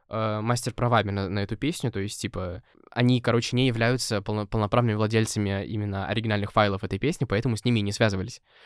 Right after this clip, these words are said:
То есть, типа, а, а, они не, не, не владеют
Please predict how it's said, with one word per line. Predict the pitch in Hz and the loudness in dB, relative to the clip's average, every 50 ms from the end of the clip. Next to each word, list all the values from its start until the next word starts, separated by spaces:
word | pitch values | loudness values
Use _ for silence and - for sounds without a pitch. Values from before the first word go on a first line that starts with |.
| - - _ | -20 -12 _
То | - 107 | -2 -2
есть, | 101 - - | -2 -2 -2
типа, | 110 104 - 101 98 101 101 - | -4 -2 -2 -2 -2 -2 -4 -4
а, | - 95 - | -6 -6 -4
а, | - - 107 - | -4 -4 -4 -4
они | - 104 107 107 113 113 113 113 113 110 | -2 -2 -2 -2 0 -2 0 -2 -2 -2
не, | 104 90 104 104 - 73 | -2 -4 -4 -6 -6 -6
не, | 92 73 50 64 | -8 -8 -8 -10
не | 65 82 107 107 107 110 113 | -8 -8 -6 -6 -4 -4 -2
владеют | 110 110 107 107 107 104 101 95 - - | 0 0 0 0 0 0 -2 -2 -6 -12